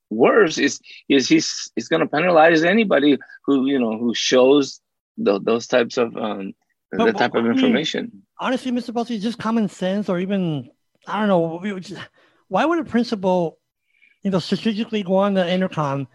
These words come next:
Speaker 2: and s-, warn his kids, really bullying them, you know, "Watch out or you're gonna get it," and then suspend the student that posted that thing on the,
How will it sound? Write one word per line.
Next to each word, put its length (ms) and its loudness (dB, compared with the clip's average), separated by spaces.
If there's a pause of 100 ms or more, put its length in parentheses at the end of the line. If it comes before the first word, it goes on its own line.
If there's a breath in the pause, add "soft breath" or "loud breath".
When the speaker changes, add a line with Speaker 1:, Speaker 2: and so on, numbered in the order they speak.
(260)
Speaker 2:
and 140 -2
s-, 100 -14
warn 360 2
his 120 0
kids, 420 0
really 260 2 (100)
bullying 300 4
them, 220 0 (580)
you 80 -4
know, 80 4
"Watch 240 2
out 220 4
or 160 4
you're 100 0
gonna 140 2
get 220 2
it," 180 0 (460)
and 120 0
then 80 2
suspend 640 0
the 100 4
student 460 2
that 200 -2 (400)
posted 320 2
that 140 -2
thing 120 -2
on 140 2
the, 180 -2